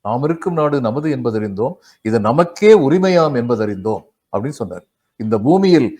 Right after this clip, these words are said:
எவர்க்கும் இனி அடிமை செய்யோம்" அப்படின்னு சொன்னார். அப்படிப்பட்ட நிலைமை வந்து வரணும்.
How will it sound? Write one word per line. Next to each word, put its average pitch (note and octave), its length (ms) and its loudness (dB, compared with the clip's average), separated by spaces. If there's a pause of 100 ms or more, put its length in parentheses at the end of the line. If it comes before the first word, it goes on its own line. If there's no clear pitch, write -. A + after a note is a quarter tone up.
(160)
எவர்க்கும் G3 540 2
இனி D#3 180 0
அடிமை C3+ 320 0
செய்யோம்" A2+ 500 -4 (180)
அப்படின்னு G#2+ 180 -6
சொன்னார். F#2+ 340 -8 (280)
அப்படிப்பட்ட D#3+ 560 -2
நிலைமை C#3+ 320 -2
வந்து C3 460 -4 (300)
வரணும். A2 280 -2